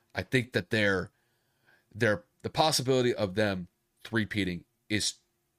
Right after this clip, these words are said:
I think that that idea is actually starting to gain more momentum really within the last couple of days or so, just because of the performances that they've had.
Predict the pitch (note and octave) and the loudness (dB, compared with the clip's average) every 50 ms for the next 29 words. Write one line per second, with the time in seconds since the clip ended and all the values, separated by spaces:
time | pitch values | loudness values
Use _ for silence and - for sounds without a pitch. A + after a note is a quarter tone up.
0 | - - G#2+ G#2+ - _ - D#3+ C#3+ C#3+ - A#2 - A#2 A2 G#2 G2+ G2 F#2 G#2 | -4 -4 -4 -4 -2 _ 0 0 2 2 0 0 2 2 2 2 2 2 2 2
1 | G2+ F#2+ F#2 G2 F#2 F#2 - F#2+ - G#2 D#2+ C#2+ F2+ F2+ - F#2+ F#2 F#2 F2+ F#2 | 2 2 2 0 -2 -2 -4 -6 -8 -8 -8 -8 -8 -8 -6 -6 -6 -4 -6 -6
2 | F#2 F2+ F2+ D#2+ E2 F2+ F2+ - - F2 - - _ _ _ _ _ _ _ _ | -8 -8 -10 -8 -8 -8 -8 -6 -8 -10 -10 -14 _ _ _ _ _ _ _ _
3 | _ - F#2+ G#2+ A#2 C3 C3 B2 A#2+ G#2 G2 - G2+ F#2 F2+ F#2 F#2+ F#2+ F#2+ - | _ -12 -4 0 0 2 2 2 0 0 -2 -6 -8 -6 -4 -2 -2 -2 -4 -4
4 | - F#2 - F2+ E2+ - G2+ G2+ F#2+ F2 F2+ - - F#2 E2+ E2+ F2 - - - | -8 -10 -10 -6 -4 -2 -2 -2 -2 -4 -6 -6 -6 -6 -8 -8 -10 -12 -12 -12
5 | - F2 - F#2+ - F#2 F2 E2 - E2+ - F2+ - - B2+ B2+ A#2+ - - F#2 | -10 -10 -8 -8 -6 -8 -8 -8 -10 -12 -12 -8 -4 -2 -2 -2 -2 -4 -6 -8
6 | F2 G2 F2+ - F#2 F2 - F2+ E2+ D#2+ | -8 -8 -8 -8 -8 -6 -4 -6 -6 -6